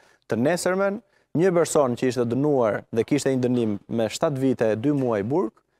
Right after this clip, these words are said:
dhe jetonte i lirë në Shqipëri prej tetë vitesh apo më shumë se tetë vitesh, shkoi për të kryer dënimin. Nga ana tjetër, të gjithë elementët e tjerë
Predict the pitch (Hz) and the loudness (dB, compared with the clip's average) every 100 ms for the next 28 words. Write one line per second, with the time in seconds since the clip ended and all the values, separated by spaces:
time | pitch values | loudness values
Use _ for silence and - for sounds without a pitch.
0 | _ - 135 127 156 143 139 135 135 123 | _ 2 2 4 0 2 2 2 2 2
1 | 110 - - 113 104 107 104 110 - _ | -2 -6 -4 -4 -2 -2 -2 -4 -8 _
2 | _ _ _ _ 147 120 123 107 101 104 | _ _ _ _ 0 2 0 0 -2 -2
3 | 110 113 147 127 117 110 101 160 202 202 | -4 -4 -4 -2 -2 -4 -2 -4 -2 -6
4 | - _ _ - 180 190 170 - 165 165 | -8 _ _ -4 0 2 0 0 2 4
5 | 147 143 110 101 - _ _ _ _ _ | 2 0 -2 -4 -10 _ _ _ _ _
6 | 117 127 127 117 185 185 139 120 190 180 | 0 2 0 0 0 0 -2 0 0 2
7 | 170 165 165 147 135 120 - 143 190 | 2 2 2 2 0 -2 2 2 2